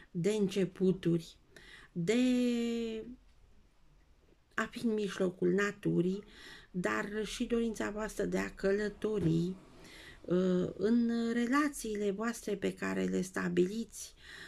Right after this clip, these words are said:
cu prietenii, cu protectorii, voi, păstrați acest aspect, important de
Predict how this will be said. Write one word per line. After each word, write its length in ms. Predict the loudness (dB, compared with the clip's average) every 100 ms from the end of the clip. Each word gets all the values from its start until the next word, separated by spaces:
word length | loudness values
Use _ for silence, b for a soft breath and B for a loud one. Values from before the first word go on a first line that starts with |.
| B -2 -2 -2
cu 400 | -8 -4 -4 -4
prietenii, 720 | -4 0 0 0 -2 -2 -4
cu 100 | -6
protectorii, 1120 | -6 -2 -4 0 0 0 -2 0 2 2 0 -2 B B B B 0 0
voi, 460 | 2 2 4 2 2 0 -2 -2 -2 -4 -6 -10 -18 -20 -14
păstrați 800 | -4 -4 -2 -6 -6 -6 -12 -6
acest 560 | -4 -2 -2 -4 -6 -4
aspect, 760 | -4 -6 -4 -4 -4 -12 -6 -2 0 2
important 960 | 2 0 -2 -6 -4 -2 -2 -4 -6 B B B B B B
de 1200 | -4 -2 0 0 0 0 2 2 0 0 -2 -4